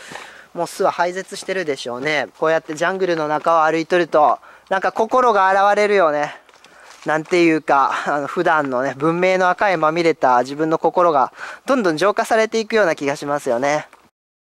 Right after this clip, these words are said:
あれはハエですね。やばそうなハエです。ハエ。一月でも普通に蝶は飛んでますね。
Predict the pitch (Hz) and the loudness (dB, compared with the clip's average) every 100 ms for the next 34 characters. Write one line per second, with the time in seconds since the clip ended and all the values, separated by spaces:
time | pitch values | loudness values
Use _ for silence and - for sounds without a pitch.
0 | _ _ _ - 175 185 185 - 208 226 | _ _ _ 0 2 2 2 0 0 2
1 | 240 - 151 147 127 110 _ 143 147 139 | 0 -2 -4 -4 -4 -12 _ -4 -2 -2
2 | - 180 143 143 117 113 - - _ _ | 0 0 0 -4 -6 -10 -12 -20 _ _
3 | _ _ _ _ 190 185 175 170 165 143 | _ _ _ _ 2 2 2 0 0 -2
4 | 123 - - - - - - - - - | -10 -10 -10 -8 -8 -10 -10 -10 -10 -10
5 | - - - - - - - - - - | -12 -12 -10 -10 -8 -10 -8 -8 -8 -10
6 | - - - _ _ _ _ 143 - 233 | -10 -12 -14 _ _ _ _ -10 -4 -2
7 | 254 247 202 135 - - 220 220 - 233 | -2 -2 -2 -4 -8 -2 0 0 2 4
8 | 180 - 160 160 156 160 123 123 117 | 2 0 -4 -2 -2 -4 -4 -6 -6